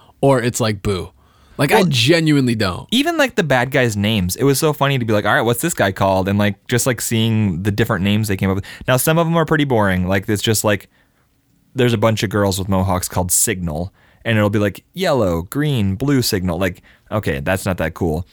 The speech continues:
Speaker 2: But there'll be, like, the really big guys that shoot out fire, and, like, one was named Buffet, and one was named Gourmand, or all the guys who are named after, like, different parts of the water cycle.
Speaker 1: <laughs>
Speaker 2: It's like, all right,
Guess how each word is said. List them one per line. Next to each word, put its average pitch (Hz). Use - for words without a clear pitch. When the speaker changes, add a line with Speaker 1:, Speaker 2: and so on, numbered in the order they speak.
Speaker 2:
But 117
there'll 131
be, 135
like, 113
the 120
really 117
big 104
guys 113
that 98
shoot 120
out 90
fire, 98
and, 98
like, 90
one 101
was 113
named 117
Buffet, 120
and 90
one 101
was 110
named 110
Gourmand, 113
or 113
all 113
the 233
guys 117
who 127
are 120
named 120
after, 117
like, 107
different 117
parts 117
of 117
the 120
water 123
cycle. 92
Speaker 1:
<laughs> -
Speaker 2:
It's -
like, 165
all 269
right, 127